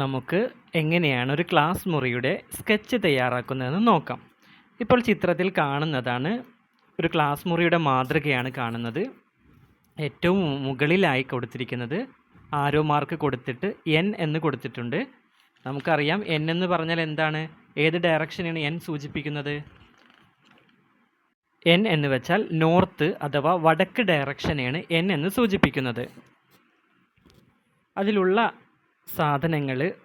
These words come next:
ഒന്ന് വാതിൽ, വാതിലിൻ സൂചികയിൽ കൊടുത്തിട്ടുണ്ട്.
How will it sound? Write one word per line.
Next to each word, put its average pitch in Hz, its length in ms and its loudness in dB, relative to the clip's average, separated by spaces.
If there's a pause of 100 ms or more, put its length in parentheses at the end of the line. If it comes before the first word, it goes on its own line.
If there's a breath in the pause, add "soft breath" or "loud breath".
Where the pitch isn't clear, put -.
(180)
ഒന്ന് 160 240 2 (100)
വാതിൽ, 143 460 2 (280)
വാതിലിൻ 170 500 4 (300)
സൂചികയിൽ 160 560 0
കൊടുത്തിട്ടുണ്ട്. 143 480 -2